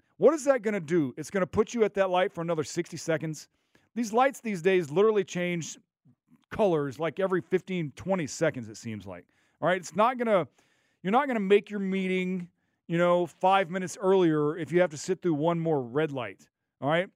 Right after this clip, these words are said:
If that's the case, leave your house earlier. I don't know what to tell you. Sometimes in life, you just have to accept the fact that you failed,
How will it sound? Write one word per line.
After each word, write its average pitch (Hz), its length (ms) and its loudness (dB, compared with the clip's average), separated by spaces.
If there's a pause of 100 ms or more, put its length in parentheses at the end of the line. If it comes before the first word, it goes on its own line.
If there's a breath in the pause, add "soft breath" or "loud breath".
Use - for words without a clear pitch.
If 165 200 -2
that's 240 300 2
the 175 120 -6
case, 160 520 -2 (220)
leave 247 320 0
your 214 140 0
house 214 340 0
earlier. 107 400 -8 (100)
I 202 120 0
don't 254 140 0
know 240 100 2
what 220 160 2
to - 60 -20
tell 226 260 2
you. 110 180 -8 (400)
Sometimes 226 640 0
in 190 120 -2
life, 143 440 0 (840)
you 139 120 -6
just 185 160 -2
have 196 200 4
to 170 120 -4
accept 185 400 0
the 254 80 -6
fact 269 300 2
that 262 140 -10
you 277 120 -4
failed, 175 560 2